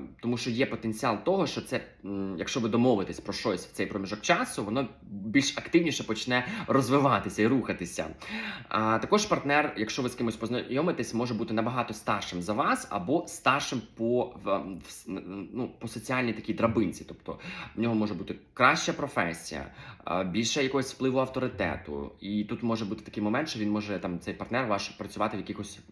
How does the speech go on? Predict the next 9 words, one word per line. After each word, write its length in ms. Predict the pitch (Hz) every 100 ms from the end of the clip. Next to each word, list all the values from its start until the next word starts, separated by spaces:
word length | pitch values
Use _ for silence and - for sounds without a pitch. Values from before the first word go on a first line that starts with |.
| -
офісних 480 | 110 120 110 101 92
держструктурах. 800 | 98 107 - - - - - - - - - - - - -
Е, 360 | 110 113 113
також, 360 | 110 175 196 -
якщо 200 | 131 147
стосунки 380 | - 131 143 123
у 40 |
вас 200 | 120 107
здорові, 520 | 104 117 175 180 113